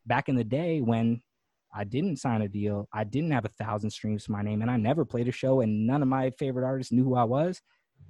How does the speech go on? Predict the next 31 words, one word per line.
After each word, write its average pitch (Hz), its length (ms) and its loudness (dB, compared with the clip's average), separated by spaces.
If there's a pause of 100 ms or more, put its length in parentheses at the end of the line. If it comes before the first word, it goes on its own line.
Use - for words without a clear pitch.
(140)
guess 139 180 0
what? 127 260 4 (120)
Those 113 200 -2
tweets - 280 -2 (120)
fucking 107 280 -6
hurt, 98 260 -12 (480)
because 113 280 -2
the 107 100 -2
only 139 340 4
way 120 180 4
you're 117 200 2
able 117 300 2 (100)
to, 113 240 -2 (540)
to 110 80 -6
laugh 104 340 0
at 135 120 0
that 135 380 0
is 104 120 -8
if 110 120 -6
you 107 140 0
know 104 220 2
yourself 101 480 -6
enough. 101 360 -10 (580)
So, 98 340 -6 (680)
I 110 60 0
don't 113 80 2
know 110 60 2
if 104 60 -4
that 104 120 0
made 98 180 -4
sense. 104 320 -10